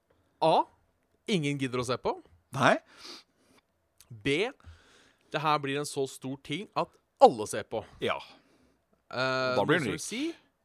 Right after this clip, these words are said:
Speaker 1: ja, at da kan jeg selge sponsoravtaler til, eh, hvem som helst. Og jeg tenker, ja, første gang du driter foran kamera, det er flaut.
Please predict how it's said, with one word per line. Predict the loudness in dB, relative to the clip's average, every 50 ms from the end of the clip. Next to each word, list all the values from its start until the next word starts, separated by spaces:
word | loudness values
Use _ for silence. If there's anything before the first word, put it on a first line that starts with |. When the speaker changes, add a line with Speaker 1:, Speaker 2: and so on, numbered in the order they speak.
| _ _ -20 -20 -20 -20 -20 -14 -2
Speaker 1:
ja, | 2 4 4 4 2 0 -8 -18 -6 -4
at | -4 -4 0
da | 2 2 4 4 2 0 -2 _
kan | -4 -2 -2 0
jeg | 0 -2 -2 -4
selge | -4 -4 -4 -4 -6
sponsoravtaler | -6 -6 -8 -6 -4 -6 -6 -4 -4 -4 -4 -4 -6 -8 -8 _
til, | -8 -8 -8 -8 -6
eh, | -8 -10 -8 -8 -8 -10 -12 -14 -18 -12
hvem | -6 -6 -4 -4 -6 -10
som | -12 -6 -6
helst. | -6 -6 -6 -10 -16 -8 -6
Og | -6 -4
jeg |
tenker, | -4 -8 -6 -6 -8 -8 -8 -10 -20 -20 _
ja, | -12 -4 -2 -2 -2 -2 _ _ _ _ _ -12
første | -10 -10 -10 -8 _ -4
gang | -4 -4 -4
du | -6 -2
driter | -2 -2 -2 -2 -2 -4 -4 -4
foran | -4 -4 -4 -4 -2
kamera, | -2 -4 -2 -2 -4 -4 -4 _ _ _ _ _ _ -20 -20 -20 _ _ _ _ _
det | -8 -6
er | -6 -2
flaut. | -2 -2 -2 -2 -4 _ -20 -20